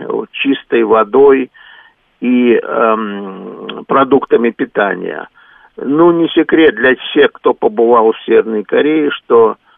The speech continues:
э, с электроэнергией там проблемы, бывают сбои. Надо обеспечить устойчивую, э, поставку электроэнергии по к-, в эти туристические зоны. Вот, э, я там сам работал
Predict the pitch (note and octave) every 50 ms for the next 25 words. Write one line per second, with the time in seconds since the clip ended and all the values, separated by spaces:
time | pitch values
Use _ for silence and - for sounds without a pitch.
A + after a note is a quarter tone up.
0 | _ _ _ - - B2+ A#2 A2 G#2+ G#2+ - - - C3 B2+ A#2+ - - D3+ -
1 | C3 C#3 C#3+ D3 D3 D3 C3+ A#2+ B2 A#2 G#2+ - - C3 A2+ G#2 F#2 - - A#2
2 | A2+ G#2+ G#2 A#2 B2+ C#3+ D3 D3 D3 D3 D#3 D3+ _ _ _ _ _ _ _ _
3 | - - C3+ D3 C3+ B2 A#2+ A#2 A2 A2 A#2+ B2 A#2 B2 B2 B2 B2 B2+ C3 C3
4 | C3 B2+ B2+ B2+ B2 _ _ _ _ _ - A#2+ C#3 D3+ C#3+ D3+ D3 C3+ B2+ C3+
5 | B2 - - - D3 C#3+ C#3 - D3 C3 - - A#2+ - - - C#3+ C3+ C#3 C3
6 | - - - B2 A#2+ A#2 A#2 A2+ A2+ - _ _ _ _ _ - - A#2 A2 G#2+
7 | G#2 G#2 - - - - A#2+ - - _ - C3+ B2+ C3 - - - - A#2+ A2
8 | A2 A2 A#2+ A#2 A#2+ A2 - - A#2+ A2+ G#2+ G#2+ G#2+ A2+ A#2+ B2 A#2+ A#2 G#2 G#2
9 | G#2+ G#2 G2+ G2 G2 G2 G2 - - - - - - - A2+ A2 G2+ G2 G2 G2+
10 | G#2 G#2 G#2 G#2 G2+ - - - A2 - - A2+ A2 A2+ G#2+ - - - A#2 A2
11 | - - _ - A#2 A2 G#2 G#2+ G#2+ G2+ F#2+ F#2 F#2 F2+ F2+ _ _ - - -
12 | _ _ _ - A#2 C3 C3+ - - - - - - C3+ C3+ B2+ A#2+ C#3 C#3 C3
13 | - - B2 A2 A2+ - - D3+ F3 F#3+ E3+ D3+ D3+ D3 C#3+ C#3+ C#3+ C#3+ C#3 _
14 | - C3 C3 B2+ B2